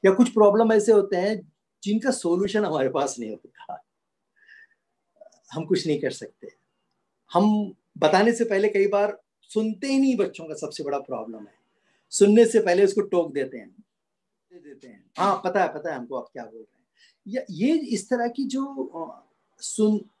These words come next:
आप जब आप सुनते हैं तभी तो बोलेगा सामने वाला। आप सुनते ही नहीं है। आपको पता है, एक, एक अहम बात, सुनने में हम अक्सर समझते हैं कि लोगों की counseling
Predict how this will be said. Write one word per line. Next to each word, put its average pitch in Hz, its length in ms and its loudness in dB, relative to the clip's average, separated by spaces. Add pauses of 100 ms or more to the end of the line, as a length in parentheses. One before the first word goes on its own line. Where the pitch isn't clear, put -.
(500)
आप 202 300 2 (760)
जब 165 140 -6
आप 180 120 -4
सुनते 226 420 0
हैं 185 260 -2 (540)
तभी 143 200 -2
तो 233 180 2
बोलेगा 269 340 -2
सामने 147 360 -10
वाला। 104 320 -20 (720)
आप 135 60 -6
सुनते 127 340 0
ही 220 100 6
नहीं 226 240 2
है। 190 120 -8 (500)
आपको - 200 0
पता 160 220 -2
है, 151 220 -4 (340)
एक, - 40 -20 (280)
एक - 120 -10
अहम 151 260 -2
बात, 120 300 -2 (500)
सुनने 151 520 2
में 160 340 0 (500)
हम 156 160 -4
अक्सर 156 260 -2
समझते 156 440 -4
हैं 156 120 -4
कि 160 140 2
लोगों 143 320 0
की 151 120 -8
counseling 139 640 0